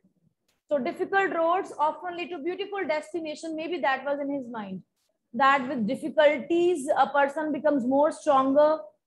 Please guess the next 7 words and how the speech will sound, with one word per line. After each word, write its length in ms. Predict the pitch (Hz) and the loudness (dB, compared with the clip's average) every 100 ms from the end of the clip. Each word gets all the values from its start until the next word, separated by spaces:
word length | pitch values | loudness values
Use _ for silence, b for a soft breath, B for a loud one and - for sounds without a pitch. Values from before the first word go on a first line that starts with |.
| _ _ | _ _
So 100 | 285 | -2
he 180 | 311 311 | -2 -2
chose 420 | 311 294 320 262 | 0 2 4 2
less 360 | 262 285 302 - | 4 4 2 4
traveled 480 | 277 277 294 269 | 4 4 0 0
road, 380 | 262 262 277 277 - _ | 2 4 4 0 -10 _
fine. 320 | 262 302 370 | -4 -4 -6